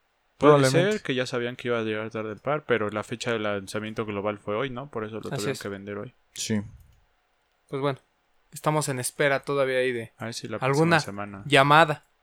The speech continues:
Speaker 3: emergente que nos diga, "Aquí está tu par".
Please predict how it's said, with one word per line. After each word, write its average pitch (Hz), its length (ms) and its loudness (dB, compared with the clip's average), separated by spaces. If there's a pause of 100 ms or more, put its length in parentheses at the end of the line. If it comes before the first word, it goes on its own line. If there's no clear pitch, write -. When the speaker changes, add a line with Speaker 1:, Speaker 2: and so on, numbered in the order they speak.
Speaker 3:
emergente 135 580 0
que 127 100 -6
nos 123 140 -8
diga, 135 380 0 (180)
"Aquí 123 280 -10
está 123 220 -4
tu - 100 -14
par". - 220 -8